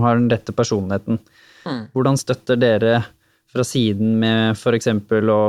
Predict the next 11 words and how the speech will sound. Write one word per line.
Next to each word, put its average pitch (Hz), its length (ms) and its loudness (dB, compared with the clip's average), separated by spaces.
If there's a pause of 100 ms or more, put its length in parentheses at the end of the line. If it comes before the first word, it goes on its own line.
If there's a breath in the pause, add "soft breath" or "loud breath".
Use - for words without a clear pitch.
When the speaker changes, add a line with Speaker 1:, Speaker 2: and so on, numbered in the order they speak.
(100)
Speaker 1:
betale 110 360 -2
for 113 80 -2
litt 107 180 -2
deltidsutdanning, 107 1200 -2
eh, 104 60 -2
tilby 107 320 -2
interne 107 400 -2
kurs, 113 360 -2
sånn 117 160 -2
at 110 40 -4
du 110 180 0